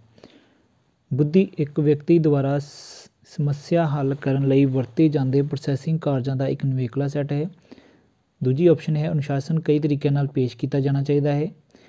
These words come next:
ਤੀਜੀ ਆਪਸ਼ਨ ਹੈ ਸਿੱਖਿਆ ਦਾ ਕਈ ਸਾਧਨਾਂ ਦੁਆਰਾ ਮੁਲਾਂਕਣ ਕੀਤਾ ਜਾ ਸਕਦਾ ਹੈ। ਅਤੇ ਚੌਥੀ ਆਪਸ਼ਨ ਹੈ ਭਾਵਨਾਤਮਕ ਬੁੱਧੀ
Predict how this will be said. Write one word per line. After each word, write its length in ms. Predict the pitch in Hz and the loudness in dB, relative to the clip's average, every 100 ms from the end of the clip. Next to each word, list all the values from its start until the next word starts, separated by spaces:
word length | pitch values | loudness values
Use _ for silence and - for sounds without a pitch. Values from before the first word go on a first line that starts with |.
| _ _ | _ _
ਤੀਜੀ 260 | 160 156 175 | 2 6 6
ਆਪਸ਼ਨ 320 | 156 139 151 | 6 2 -2
ਹੈ 120 | 151 | -2
ਸਿੱਖਿਆ 380 | 151 139 - 156 | -2 -4 -2 0
ਦਾ 120 | 147 | 0
ਕਈ 260 | 143 143 151 | 0 0 0
ਸਾਧਨਾਂ 340 | 151 135 139 | -2 -4 -2
ਦੁਆਰਾ 260 | 139 139 139 | -2 -2 -2
ਮੁਲਾਂਕਣ 560 | 135 131 120 123 143 139 | -2 -2 -2 -4 -4 -4
ਕੀਤਾ 280 | 131 - | -4 -4
ਜਾ 180 | 143 147 | -2 -2
ਸਕਦਾ 300 | 135 139 143 | -2 -4 -2
ਹੈ। 220 | 139 147 - _ - _ _ _ - | -2 -6 -10 _ -20 _ _ _ -8
ਅਤੇ 160 | 139 143 | -6 -2
ਚੌਥੀ 300 | 160 156 208 | -2 0 2
ਆਪਸ਼ਨ 320 | 175 - 147 | 2 0 -4
ਹੈ 180 | 135 147 | -4 -4
ਭਾਵਨਾਤਮਕ 800 | 147 156 135 135 135 147 147 147 | -4 -2 -2 -2 -4 -6 -6 -6
ਬੁੱਧੀ 480 | 131 135 127 147 | -4 -4 -2 -2